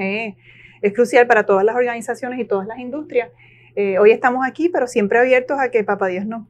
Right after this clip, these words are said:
¿verdad? Nos, nos muestre el camino y yo creo que han sido casi veinte años ya de, de aprendizaje y no me arrepiento.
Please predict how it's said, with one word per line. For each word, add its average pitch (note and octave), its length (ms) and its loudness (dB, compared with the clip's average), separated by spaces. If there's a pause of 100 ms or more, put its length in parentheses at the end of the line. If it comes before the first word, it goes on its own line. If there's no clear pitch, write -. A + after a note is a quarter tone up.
¿verdad? G3+ 320 -6
Nos, G3+ 280 -6
nos F#3+ 200 -12
muestre G3 760 -2
el G#3 120 0
camino C#4 560 -2
y F3 800 -6 (380)
yo G3+ 140 4
creo G#3+ 140 2
que A#3 80 -2
han A#3 100 -10
sido G#3 640 -4 (200)
casi F#3+ 260 -8
veinte G#3+ 280 -4
años G#3 380 -14
ya G3 100 -12 (220)
de, - 260 -20
de G3 80 -4
aprendizaje G3 800 -4 (680)
y G#3+ 120 0
no G3+ 100 0
me G3+ 80 0
arrepiento. G3+ 480 0